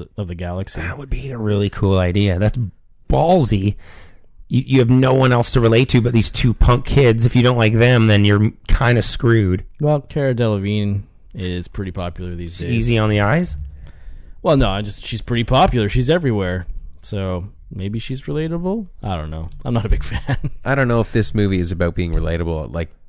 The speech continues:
Speaker 3: like, it's just wild, crazy science fiction. Um, it reminded me of,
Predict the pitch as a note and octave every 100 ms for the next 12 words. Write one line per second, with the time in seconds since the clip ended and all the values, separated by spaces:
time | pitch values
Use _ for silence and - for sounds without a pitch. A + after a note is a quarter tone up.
0 | - - - F2+ E2+ F2+ - C3+ G#2+ -
1 | G2+ A2 G#2 G2+ G#2 F2 - - G#2+ G2+
2 | F#2+ F#2 - F#2+ F#2 - F#2+ - - F#2+
3 | F#2 F2 - _ _ _ _ _ - -
4 | G2 F#2+ F#2 F#2 F2+ F2+ F#2 - _ _
5 | - A#2 A2 A2 A2+ B2 A#2+ A#2+ A#2 A#2
6 | A#2 A2+ G#2+ _ _ _ _ - F#2 F#2
7 | F2+ F2+ F2+ F2 -